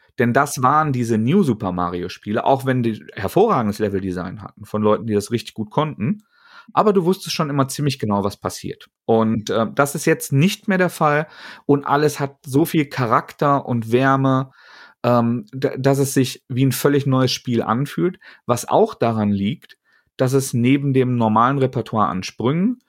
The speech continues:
gibt es neue Manöver. Man kann zum Beispiel unter Wasser jetzt so eine Delfinrolle, sich wie so ein Torpedo nach vorne schießen. Ähm,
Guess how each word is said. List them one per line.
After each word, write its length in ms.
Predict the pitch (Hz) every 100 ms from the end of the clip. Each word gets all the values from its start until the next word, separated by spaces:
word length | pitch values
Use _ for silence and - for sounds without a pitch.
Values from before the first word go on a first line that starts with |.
| _ _ _
gibt 360 | 123 143 - 160
es 340 | 147 - - _
neue 380 | 113 117 131 139
Manöver. 680 | 131 127 113 104 92 85 - _ _
Man 180 | 101 101
kann 240 | 131 131
zum 180 | 135 127
Beispiel 800 | 117 110 117 - 107 107 104 107 _ _ _ -
unter 360 | 139 151 127
Wasser 340 | 127 135 143 131
jetzt 480 | 120 120 - - _
so 140 | 113 113
eine 180 | 110
Delfinrolle, 840 | 104 107 104 - 165 135 95 90 92
sich 220 | 98 95
wie 60 | 123
so 100 | 110
ein 200 | 110 104
Torpedo 480 | - 110 - 131 113
nach 160 | 104
vorne 300 | - 135 113
schießen. 560 | 104 98 95 - 151 - _ _ _ _ _ _ _ _ -
Ähm, 600 | 120 113 113 110 113